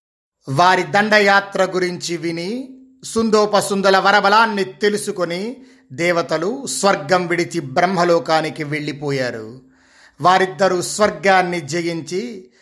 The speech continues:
యక్షులను, రక్షోగణాలను, ఆకాశగాములైన వారిని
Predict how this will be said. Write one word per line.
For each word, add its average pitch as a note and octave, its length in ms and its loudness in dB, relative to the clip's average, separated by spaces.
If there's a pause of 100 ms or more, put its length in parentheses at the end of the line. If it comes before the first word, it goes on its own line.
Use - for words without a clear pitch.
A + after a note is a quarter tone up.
(300)
యక్షులను, F#3 840 0
రక్షోగణాలను, F#3 1300 2
ఆకాశగాములైన F3+ 1080 2
వారిని D#3 680 -4